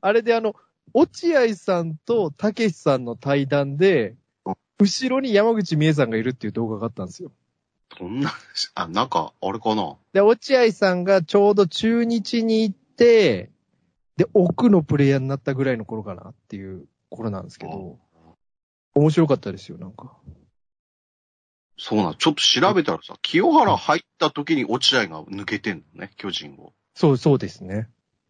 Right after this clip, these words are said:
Speaker 2: あのタイミング、そう、あ、
Speaker 1: あのタイミング。
Speaker 2: そうか、そうか。一緒にやってないんだと思って。うん。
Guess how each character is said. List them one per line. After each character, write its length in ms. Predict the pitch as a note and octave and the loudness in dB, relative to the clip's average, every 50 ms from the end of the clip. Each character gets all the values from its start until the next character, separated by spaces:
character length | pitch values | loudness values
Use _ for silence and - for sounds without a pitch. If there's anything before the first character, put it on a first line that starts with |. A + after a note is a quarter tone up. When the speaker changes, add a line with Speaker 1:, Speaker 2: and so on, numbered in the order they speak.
| _ _ _ _ _ _ | _ _ _ _ _ _
Speaker 2:
あ 80 | G2 F2+ | -20 -18
の 160 | G#2+ C3 D3 | -16 -16 -16
タ 240 | D#3 - F3 D#3+ D3+ | -14 -10 -10 -8 -8
イ 80 | D3 | -8
ミ 160 | C#3+ C#3+ C#3 C3+ | -8 -10 -12 -12
ン 120 | C3 B2+ | -10 -10
グ、 80 | B2+ B2 | -10 -10
そ 220 | A#2+ - - B2 | -12 -10 -10 -6
う、 20 | - - | -2 0
あ、 160 | G2+ B2+ C3 | 2 4 4
Speaker 1:
あ 40 | C#3+ | 4
の 120 | D3 C#3+ | 4 4
タ 200 | B2 D3 C#3+ C#3 | 4 2 2 2
イ 20 | |
ミ 20 | C3+ | 0
ン 20 | |
グ。 0 | |
Speaker 2:
そ 80 | C3+ C3+ | 0 -2
う 20 | |
か、 0 | |
そ 80 | C3 C3 | -2 -2
う 40 | C3 | -2
か。 60 | B2+ | -2
一 120 | C3 B2+ | 0 2
緒 260 | B2 B2 - - E3+ | 2 2 2 2 2
に 100 | F#3 F3+ | 2 4
や 120 | D#3 C3+ C3 | 4 2 2
っ 60 | - | -2
て 180 | _ - D#3+ D3+ | _ -2 0 2
な 140 | D3 F3 | 4 2
い 80 | D#3+ D3+ | 2 2
ん 40 | B2 | 2
だ 200 | G2+ F#2 F2 D#2+ | -2 -4 -6 -8
と 120 | - - | -10 -16
思 180 | D2 D#2 D#2+ E2 | -18 -18 -20 -20
っ 20 | _ _ _ | _ _ _
て。 160 | - - _ _ _ _ _ _ _ | -20 -20 _ _ _ _ _ _ _
う 60 | E2 | -20
ん。 80 | D#2 - | -20 -20